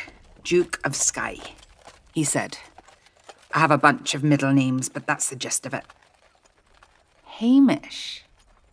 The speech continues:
she repeated. "Hamish? I think I like Mac better."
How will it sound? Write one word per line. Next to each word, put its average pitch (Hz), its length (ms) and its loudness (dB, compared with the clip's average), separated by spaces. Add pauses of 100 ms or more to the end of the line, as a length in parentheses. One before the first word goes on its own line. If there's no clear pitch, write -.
she - 180 -2
repeated. 139 640 -2 (1300)
"Hamish? - 840 -4 (1040)
I 220 160 10
think - 540 -2
I 359 240 8
like 294 260 6
Mac 175 580 4
better." 110 460 0